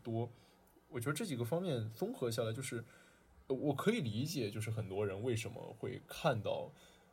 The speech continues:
呃，看到结果，或者说甚至没有看结果之前，在开庭之前，就是预先已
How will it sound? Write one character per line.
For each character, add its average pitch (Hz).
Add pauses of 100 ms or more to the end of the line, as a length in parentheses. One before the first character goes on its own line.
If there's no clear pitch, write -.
(300)
呃， 120
看 170
到 135
结 107
果， 113
或 143
者 131
说 143
甚 151
至 123
没 95
有 143
看 139
结 107
果 107
之 113
前， 104
在 110
开 151
庭 104
之 113
前， 107
就 113
是 107
预 135
先 127
已 127